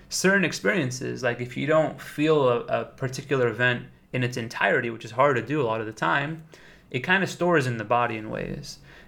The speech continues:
And from a biological perspective, we know, like, with, with P T S D, right, post-traumatic stress disorder, um, you know, the nervous system changes, right? We experience a horrific car crash,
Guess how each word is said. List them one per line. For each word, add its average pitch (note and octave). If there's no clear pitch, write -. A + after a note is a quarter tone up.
And B2
from B2+
a A#2+
biological E3
perspective, D3
we D#3
know, F#3
like, A#2+
with, A2+
with B2
P B2+
T B2
S A#2
D, C#3+
right, A2+
post-traumatic A2+
stress -
disorder, C3
um, B2+
you C#3+
know, D3+
the A#2+
nervous F3+
system C3+
changes, B2+
right? B2
We A#2+
experience D3
a C3
horrific D#3+
car D3+
crash, C#3